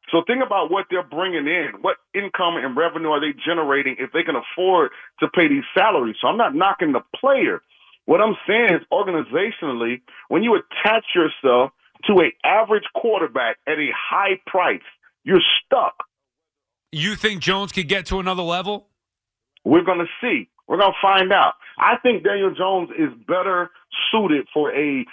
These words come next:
Speaker 1: team in warm weather or inside of a dome. I don't think his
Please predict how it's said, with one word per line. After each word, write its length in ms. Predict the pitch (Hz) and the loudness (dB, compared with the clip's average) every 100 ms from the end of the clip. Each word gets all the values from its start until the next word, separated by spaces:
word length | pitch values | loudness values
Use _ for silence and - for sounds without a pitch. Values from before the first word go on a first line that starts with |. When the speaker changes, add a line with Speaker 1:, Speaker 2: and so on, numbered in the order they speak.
| - - - | -20 -12 0
Speaker 1:
team 380 | 196 208 196 139 | 2 2 0 0
in 220 | 143 120 | 0 2
warm 320 | 139 190 214 | 2 2 2
weather 440 | 175 160 156 160 127 | 0 0 0 -2 -2
or 260 | 147 147 | -2 -2
inside 520 | 160 151 - 175 160 156 | -4 -6 -4 -2 0 0
of 100 | 135 | -4
a 60 | 117 - | -8 -4
dome. 380 | 147 131 87 _ _ - - | -2 -2 -6 _ _ -20 -2
I 140 | 131 | 0
don't 460 | 123 - 175 208 202 | 0 0 2 2 0
think 220 | 196 185 | 0 0
his 160 | 180 | 0